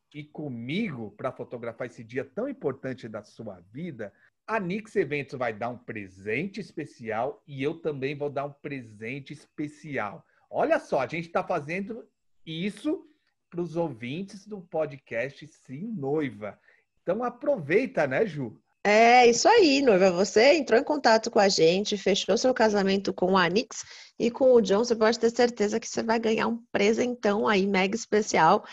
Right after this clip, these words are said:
Speaker 2: que a gente só vai contar depois que você fechar, hein? Mas eu tenho certeza que você não vai se arrepender, porque até eu vou gostar.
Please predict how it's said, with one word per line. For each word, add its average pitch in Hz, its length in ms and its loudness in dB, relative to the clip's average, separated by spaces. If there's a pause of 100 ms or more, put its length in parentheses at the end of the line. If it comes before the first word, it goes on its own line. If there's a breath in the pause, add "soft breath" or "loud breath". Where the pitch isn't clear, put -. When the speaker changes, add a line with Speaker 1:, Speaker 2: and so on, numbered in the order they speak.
(120 loud breath)
Speaker 2:
que - 80 0
a 214 40 4
gente 196 180 -2
só 208 160 4
vai 190 220 4
contar 254 300 2
depois 233 300 2
que 214 80 -6
você 208 260 -2
fechar, 359 500 2
hein? 233 120 4
Mas 208 160 0
eu 190 60 -2
tenho - 180 -4
certeza 208 320 -4
que - 80 -8
você - 180 -8
não - 160 0
vai 349 160 4
se 381 100 0
arrepender, 311 540 2
porque 196 320 -2
até 220 480 4
eu 240 140 8
vou 240 100 4
gostar. 254 320 2